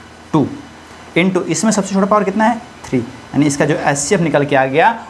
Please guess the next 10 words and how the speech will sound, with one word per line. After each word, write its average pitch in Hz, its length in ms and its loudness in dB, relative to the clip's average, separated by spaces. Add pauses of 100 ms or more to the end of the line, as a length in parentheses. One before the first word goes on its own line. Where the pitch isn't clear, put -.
(120)
वो 151 100 -4
हो 143 160 -2
गया 156 180 0
हमारे 139 280 0
पास 254 320 2 (200)
सिक्स। - 560 -8 (320)
अब 233 180 4
आते 170 340 0
हैं 214 180 -4
इसके 233 280 -2